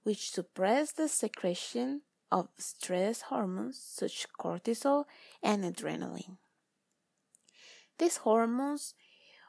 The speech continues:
were being released because our mind began to create an hypothetical situation where we believed that we were in danger.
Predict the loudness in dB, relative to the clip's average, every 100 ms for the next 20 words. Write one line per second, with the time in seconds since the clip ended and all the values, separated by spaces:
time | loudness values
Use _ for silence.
0 | _ 4 4 4 0 0 0 0 2 0
1 | 0 -2 -8 -12 _ _ -4 -4 0 0
2 | 2 0 0 -2 -2 -2 -2 -6 -6 -4
3 | -4 -8 -12 -4 0 0 -2 -4 -6 -4
4 | -6 -10 -8 -4 -4 -6 -4 -4 -4 -4
5 | -2 -2 -4 -8 -12 -18 _ _ _ _
6 | _ _ 6 8 8 6 4 4 4 4
7 | 4 -2 -18 _ _ _ _ _ _ _
8 | _ _ -4 0 0 4 4 4 4 2
9 | 2 -4 -12